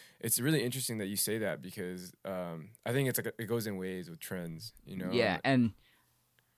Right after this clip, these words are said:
Speaker 2: it's good that people get exposure to that, but it's not good that it's a trend, you know? 'Cause I don't want my culture to be a trend. I want people to learn from it,
Speaker 1: Yeah.
Speaker 2: you know?
Speaker 1: Yeah, it's interesting. Uh,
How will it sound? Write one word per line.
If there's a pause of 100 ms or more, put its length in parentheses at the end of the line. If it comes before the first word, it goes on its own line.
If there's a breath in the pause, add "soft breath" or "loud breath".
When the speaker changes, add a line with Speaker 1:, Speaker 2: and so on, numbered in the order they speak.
Speaker 2:
it's
good
that (260)
people
get
exposure
to
that,
but
it's
not
good
that
it's
a
trend,
you
know? (200)
'Cause (320)
I
don't
want
my
culture
to
be
a
trend.
I
want
people
to
learn
from
it, (100)
Speaker 1:
Yeah.
Speaker 2:
you
know? (360 loud breath)
Speaker 1:
Yeah,
it's
interesting.
Uh,